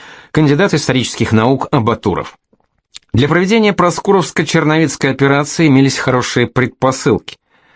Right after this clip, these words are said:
В течение зимы сорок третьего-сорок четвертого года, в ходе наступления Красной Армии на правобережной Украине, войска украинских фронтов нанесли серьезное поражение немцам под Житомиром, Бердичевом, Кировоградом,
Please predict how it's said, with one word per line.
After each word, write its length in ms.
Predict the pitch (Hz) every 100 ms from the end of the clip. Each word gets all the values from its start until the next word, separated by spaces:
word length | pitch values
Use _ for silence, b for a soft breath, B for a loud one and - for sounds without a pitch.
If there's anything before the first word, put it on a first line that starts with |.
| b b b b
В 60 | -
течение 440 | 170 233 208 196
зимы 420 | 123 165 143 160
сорок 320 | 160 143 135
третьего-сорок 600 | - 160 135 131 - 123
четвертого 500 | - - 113 95 98
года, 340 | 90 101 120 143
в 60 |
ходе 240 | - 170 156
наступления 560 | 143 143 135 143 135
Красной 480 | 127 127 123 - 113
Армии 420 | 113 120 127 127 110
на 180 | 120 117
правобережной 800 | 123 123 107 104 110 104 98 92
Украине, 480 | 98 110 170 185 180 B B B B
войска 400 | 104 147 160 214
украинских 640 | 208 175 180 196 - 180 -
фронтов 560 | 147 135 - 196 -
нанесли 420 | 147 139 135 165
серьезное 920 | 165 - 147 113 107 170 180 175 175 147
поражение 800 | - 156 131 101 127 139 135 127
немцам 480 | 120 113 110 113
под 200 | 104 135
Житомиром, 760 | 98 104 101 131 156 160 165 131
Бердичевом, 720 | 135 113 101 143 - 151 156
Кировоградом, 760 | 143 127 110 107 113 147 165